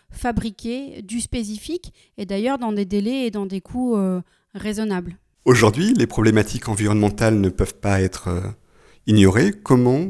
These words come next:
Speaker 2: vous vous inscrivez dans ces démarches de préservation de l'environnement ?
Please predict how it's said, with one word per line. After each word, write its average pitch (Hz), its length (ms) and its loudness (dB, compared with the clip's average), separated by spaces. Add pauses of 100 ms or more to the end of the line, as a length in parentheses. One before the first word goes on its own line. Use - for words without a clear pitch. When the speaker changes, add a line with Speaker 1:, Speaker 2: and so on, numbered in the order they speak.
(140)
Speaker 2:
vous 104 160 -6
vous 104 140 0
inscrivez 104 420 0
dans 110 140 -2
ces 95 340 0 (320)
démarches 104 460 2
de 107 80 2
préservation 95 560 0
de 98 40 0
l'environnement ? 90 500 -2